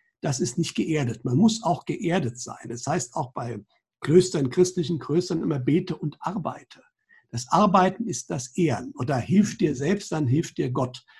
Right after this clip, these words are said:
Also man muss auch schon im Rahmen der Möglichkeiten, die einem gegeben wurden, selbst dafür sorgen,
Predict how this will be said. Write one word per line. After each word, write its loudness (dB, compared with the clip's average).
Also 2
man 6
muss 6
auch 4
schon 2
im 2
Rahmen 2
der 0
Möglichkeiten, 2
die -4
einem -2
gegeben 4
wurden, 4
selbst 0
dafür -4
sorgen, 2